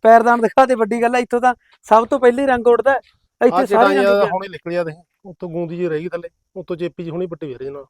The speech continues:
Speaker 1: ਆਹ ਦੇਖ ਲੈ।
Speaker 2: ਅੰਦਰੋਂ ਦਿਖਾ ਦੇ ਮਗਰਾਟ, ਪਿੱਛੋਂ ਦਿਖਾ ਦੇ,
Speaker 1: ਹੂੰ।
Speaker 2: ਲਾਈਕਾਂ ਲੂਕਾਂ
Speaker 1: ਬਾਹਲਾ
Speaker 2: ਦਿਖਾ ਦੇ।
Speaker 1: ਨਵਾਂ ਟਰੈਕਟਰ ਆ ਦੇਖ ਬਾਈ। ਅਠਾਰਾਂ ਉੱਨੀ ਮਾਡਲ ਦੇ ਵੀ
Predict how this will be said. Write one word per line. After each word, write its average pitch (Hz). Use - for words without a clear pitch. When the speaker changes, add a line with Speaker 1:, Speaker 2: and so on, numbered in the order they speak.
Speaker 1:
ਆਹ 196
ਦੇਖ 165
ਲੈ। 147
Speaker 2:
ਅੰਦਰੋਂ 160
ਦਿਖਾ 160
ਦੇ 165
ਮਗਰਾਟ, 135
ਪਿੱਛੋਂ 170
ਦਿਖਾ 170
ਦੇ, 151
Speaker 1:
ਹੂੰ। 156
Speaker 2:
ਲਾਈਕਾਂ 165
ਲੂਕਾਂ 160
Speaker 1:
ਬਾਹਲਾ 240
Speaker 2:
ਦਿਖਾ 330
ਦੇ। 285
Speaker 1:
ਨਵਾਂ 254
ਟਰੈਕਟਰ 247
ਆ -
ਦੇਖ 135
ਬਾਈ। 143
ਅਠਾਰਾਂ 220
ਉੱਨੀ 254
ਮਾਡਲ 226
ਦੇ 262
ਵੀ 311